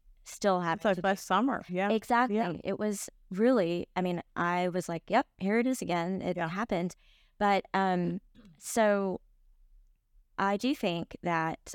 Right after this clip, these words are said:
Speaker 1: um, so getting back to the steel <laughs> st-, stiletto.
Speaker 2: You, you
Speaker 1: So, of
Speaker 2: had to,
Speaker 1: course
Speaker 2: you had to kick some people in the
Speaker 1: I
Speaker 2: shins.
Speaker 1: did, I did. I
Speaker 2: Yeah,
Speaker 1: was working
Speaker 2: got it.
Speaker 1: on them. Yes, I,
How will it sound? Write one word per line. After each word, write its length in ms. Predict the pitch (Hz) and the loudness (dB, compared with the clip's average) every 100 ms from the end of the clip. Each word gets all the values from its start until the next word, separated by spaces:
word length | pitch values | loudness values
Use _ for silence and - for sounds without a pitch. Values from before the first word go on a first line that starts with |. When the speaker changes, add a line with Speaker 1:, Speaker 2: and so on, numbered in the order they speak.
| - | -4
Speaker 1:
um, 480 | 175 165 165 156 170 _ _ _ _ - _ _ _ | -2 -2 -2 -4 -8 _ _ _ _ -20 _ _ _
so 340 | - 196 165 160 _ - | 0 2 2 -2 _ -10
getting 200 | - 196 | -4 0
back 160 | 180 170 | 0 0
to 100 | 185 | -4
the 80 | |
steel 220 | 170 190 170 | -4 -2 -4
<laughs> 0 | |
st-, 320 | - 185 185 | -4 -6 -6
stiletto. 440 | - - 196 185 - - | -4 -4 -2 -2 -2 -2
Speaker 2:
You, 100 | 226 | 0
you 180 | 240 | 4
Speaker 1:
So, 60 | 240 | 6
of 60 | 226 | 6
Speaker 2:
had 80 | |
to, 60 | 233 | 4
Speaker 1:
course 100 | 226 | 2
Speaker 2:
you 140 | 226 247 | 2 4
had 140 | 226 | 4
to 80 | 214 - | 2 -2
kick 240 | 233 202 | -2 -2
some 240 | - 185 165 | -2 -2 -2
people 360 | 202 185 - | -4 -4 -4
in 60 | 165 | -4
the 120 | 180 | 2
Speaker 1:
I 80 | 240 | 2
Speaker 2:
shins. 200 | 185 190 | 2 0
Speaker 1:
did, 300 | 269 269 247 | 0 2 0
I 160 | 202 208 | -4 -8
did. 100 | 214 | -4
I 40 | 214 | 0
Speaker 2:
Yeah, 280 | 226 233 233 | 2 4 2
Speaker 1:
was 100 | 233 | 0
working 220 | 254 220 | 0 2
Speaker 2:
got 140 | 196 | 2
it. 40 | 233 | 4
Speaker 1:
on 220 | 240 233 | 4 4
them. 400 | 233 220 220 240 | 6 6 4 0
Yes, 340 | 233 214 180 - | 2 4 2 0
I, 200 | 196 190 | 0 0